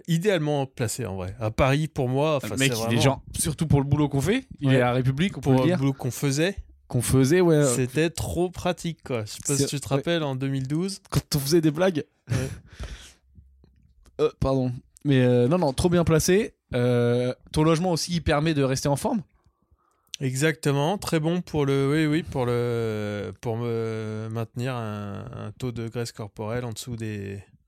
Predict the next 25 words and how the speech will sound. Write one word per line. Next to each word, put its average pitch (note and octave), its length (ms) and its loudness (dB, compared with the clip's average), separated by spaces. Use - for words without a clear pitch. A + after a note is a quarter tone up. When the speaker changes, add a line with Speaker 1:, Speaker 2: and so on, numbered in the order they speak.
Speaker 2:
Ben, A2 240 0
huit, D#3 220 2
huit, E3+ 300 4
c'est D3+ 180 4
huit E3 220 4
étages, F3+ 360 6
euh, C#3+ 800 8
sans, D3 240 2
en, A#2+ 760 4
en, - 60 -14
en, A2 300 -2
en A#2 40 0
chaussures, D3 380 2
quoi, A#2 140 2
à G#2+ 40 2
faire. G2+ 280 -4
Speaker 1:
Ouais. B2+ 280 -6
Speaker 2:
Pour - 140 -2
monter, A#2+ 220 0
c'est C#3 140 2
huit ? - 360 2
Speaker 1:
C'est - 240 -12
six, - 440 -6
en G#2+ 80 -10
vrai. G2+ 200 -12